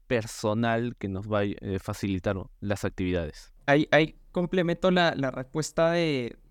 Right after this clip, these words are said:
Speaker 2: de Juan, em, explicando también que Microsoft Copilot es, eh, se podría decir la marca paraguas de,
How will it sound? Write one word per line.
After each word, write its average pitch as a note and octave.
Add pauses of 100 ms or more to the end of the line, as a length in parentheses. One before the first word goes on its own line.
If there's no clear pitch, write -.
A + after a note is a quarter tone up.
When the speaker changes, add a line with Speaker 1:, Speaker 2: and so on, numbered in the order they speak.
Speaker 2:
de B2+
Juan, D3 (460)
em, B2+
explicando C#3
también C#3
que D3
Microsoft C#3+ (760)
Copilot C#3+ (220)
es, C3+ (200)
eh, B2+ (200)
se -
podría B2+
decir C#3+
la C#3+
marca C#3+
paraguas B2
de, A2+